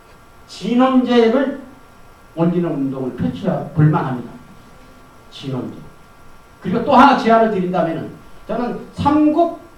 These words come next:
소위 종친회를 저는 또 여러분에게 얘기를 하고 싶습니다. 삼국 종친회. 우리가 과거에 동양 삼국 그랬죠. 응. 중국, 일본, 대한민국.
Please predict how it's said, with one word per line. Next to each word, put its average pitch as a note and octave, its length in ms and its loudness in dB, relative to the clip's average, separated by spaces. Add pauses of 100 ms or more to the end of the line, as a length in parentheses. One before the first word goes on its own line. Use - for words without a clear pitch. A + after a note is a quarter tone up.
(600)
소위 - 280 -4
종친회를 D#4 720 2
저는 B3 360 -2
또 E3 300 -6 (320)
여러분에게 E3 460 -4
얘기를 C#3 380 -8
하고 - 180 -16
싶습니다. A#3+ 420 -8 (120)
삼국 A3 400 -10
종친회. C#3+ 400 -8 (320)
우리가 G3+ 240 0
과거에 G#3 360 4
동양 A#3+ 380 2
삼국 C4+ 380 2
그랬죠. - 500 0 (960)
응. B2+ 160 -14 (560)
중국, D4+ 680 4 (140)
일본, D4 580 4 (100)
대한민국. D4+ 800 6